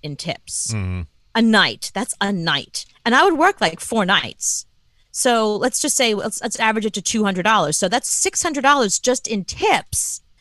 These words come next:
Speaker 1: I always reported everything I made because I was
Speaker 2: Mm-hmm.
Speaker 1: always afraid of the government. <laughs> You know what I mean?
Speaker 2: Right.
Speaker 1: But, but a lot of bartenders don't. They don't report all that.
Speaker 2: I
Speaker 1: You know,
Speaker 2: made
Speaker 1: they report
Speaker 2: six dollars all week.
Speaker 1: <laughs> No, they report some of it, but not all of it.
Speaker 2: Right.
Speaker 1: You know, just because,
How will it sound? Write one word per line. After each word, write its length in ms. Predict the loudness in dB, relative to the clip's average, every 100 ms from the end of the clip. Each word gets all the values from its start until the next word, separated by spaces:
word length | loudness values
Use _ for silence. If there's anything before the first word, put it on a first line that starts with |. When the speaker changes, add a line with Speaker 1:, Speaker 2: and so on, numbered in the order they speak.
| -2
Speaker 1:
I 140 | 2
always 200 | 2 2
reported 540 | -4 -4 -2 -2 -6 -16 -8
everything 280 | -4 -2 -2
I 60 | -2
made 300 | 0 0 0
because 280 | -4 -2 0
I 80 | 2
was 120 | 2
Speaker 2:
Mm-hmm. 40 | 2
Speaker 1:
always 100 | -2
afraid 320 | -4 -2 0
of 240 | -2 -4
the 80 | -4
government. 480 | 0 0 0 -2 0 0
<laughs> 80 | 2
You 100 | 4
know 80 | 6
what 80 |
I 40 | 6
mean? 80 | 4
Speaker 2:
Right. 140 | 0 -2 -6
Speaker 1:
But, 120 | 2
but 80 | 4
a 20 |
lot 260 | 6 4 4
of 140 | 2
bartenders 500 | 0 2 0 0 -2
don't. 300 | 2 2 2
They 100 | 0
don't 140 | 0
report 340 | -2 -4 -2 0
all 140 | -2
that. 160 | -2 0
Speaker 2:
I 80 | 0
Speaker 1:
You 40 |
know, 40 | 2
Speaker 2:
made 160 | 0 0
Speaker 1:
they 80 |
report 260 | -2 2 2
Speaker 2:
six 220 | 2 -2
dollars 500 | -4 -2 -2 -4 -4
all 240 | -2 -2 -2
week. 280 | -6 -10 -20 _ _ -4
Speaker 1:
<laughs> 20 | -2 2 2 4 0 0 0
No, 80 |
they 120 | 2 2
report 400 | 2 2 0 0
some 240 | -4 0
of 140 | 2
it, 160 | 4 2
but 120 | 0
not 220 | 0 -2 -2
all 240 | -6 -2
of 120 | 0 2
it. 220 | 0 -2 _ -10
Speaker 2:
Right. 280 | -4 -2 -2
Speaker 1:
You 80 | -2
know, 200 | -2 -2
just 180 | -2 -4
because, 640 | -6 0 0 2 0 -6